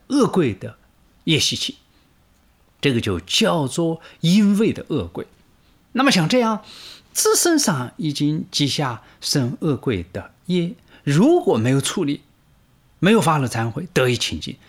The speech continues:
一旦成熟了，那必然陷入那种状况里面，那个时候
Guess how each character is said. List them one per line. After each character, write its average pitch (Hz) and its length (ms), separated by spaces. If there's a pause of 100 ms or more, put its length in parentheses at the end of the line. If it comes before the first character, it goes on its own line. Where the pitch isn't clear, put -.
(100)
一 240 160
旦 135 340
成 127 220
熟 147 160
了， 131 180 (140)
那 - 120 (160)
必 240 360
然 87 280
陷 117 240
入 101 160 (580)
那 107 160
种 98 180
状 104 220
况 - 180
里 120 120
面， - 200 (880)
那 202 200
个 151 100
时 127 120
候 117 220